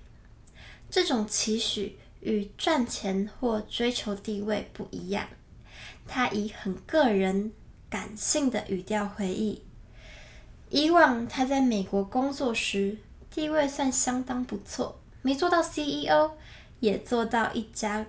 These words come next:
世界级大公司半导体事业群的主管。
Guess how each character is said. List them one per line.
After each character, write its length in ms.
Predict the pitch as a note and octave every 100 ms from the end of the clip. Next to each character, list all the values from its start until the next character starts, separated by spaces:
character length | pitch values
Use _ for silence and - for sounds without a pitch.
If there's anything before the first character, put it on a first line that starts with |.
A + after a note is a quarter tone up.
| -
世 240 | - - G#3+
界 260 | - G#3+
级 260 | G3+ - F#3+
大 260 | F#3+ A#3 G3
公 260 | G3+ G3+
司 240 | - - A3
半 300 | A3+ G3+ F#3+
导 180 | - -
体 260 | - F#3+
事 260 | G3 - G#3+
业 240 | G#3+ G#3+
群 240 | G#3 - F#3
的 140 | G3+
主 300 | - - G#3 -
管。 220 | -